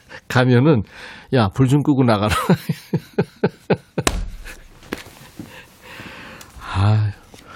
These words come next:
육이공사님, 아침에 출근하자마자 부장님이 '조폭 중에 가장 건강한 조폭이 뭔지 알아?' 묻더니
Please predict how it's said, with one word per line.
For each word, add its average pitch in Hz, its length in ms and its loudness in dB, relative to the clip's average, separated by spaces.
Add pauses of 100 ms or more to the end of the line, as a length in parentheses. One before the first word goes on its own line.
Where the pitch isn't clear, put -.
(1160)
육이공사님, 135 680 4
아침에 131 400 2
출근하자마자 147 800 2
부장님이 113 1040 2 (240)
'조폭 135 420 0
중에 170 320 0
가장 139 400 0
건강한 127 480 2
조폭이 131 460 0
뭔지 117 360 2
알아?' 131 320 0
묻더니 104 500 -2